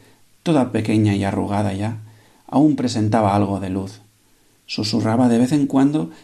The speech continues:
historias de cuando el chaval aún perdía la noción del tiempo, o ponía de manifiesto nombres de personajes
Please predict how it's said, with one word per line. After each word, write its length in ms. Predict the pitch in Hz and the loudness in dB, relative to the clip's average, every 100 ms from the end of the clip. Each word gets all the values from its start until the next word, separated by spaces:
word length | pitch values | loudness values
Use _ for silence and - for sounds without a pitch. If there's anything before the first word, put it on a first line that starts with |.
| - | -12
historias 460 | 131 156 170 170 | -6 -2 0 0
de 100 | 156 | -2
cuando 260 | 147 139 139 | 2 2 2
el 120 | 131 | 0
chaval 420 | 131 120 143 147 - - | 0 0 2 0 -4 -8
aún 200 | 123 135 | 0 2
perdía 380 | 135 127 123 120 | 4 2 2 2
la 100 | 110 | 2
noción 340 | 104 98 110 104 | 0 0 -2 -2
del 180 | 92 | -4
tiempo, 460 | - 101 95 95 - - - _ _ _ | -8 -8 -8 -10 -14 -18 -20 _ _ _
o 160 | - 113 | -12 0
ponía 260 | 123 151 | 4 4
de 80 | 160 | 4
manifiesto 540 | 135 123 110 131 127 120 | 4 4 2 -2 0 2
nombres 360 | 139 135 127 | 4 4 2
de 120 | 120 | 0
personajes 680 | 110 104 107 117 - 127 | -2 -2 0 -2 0 -6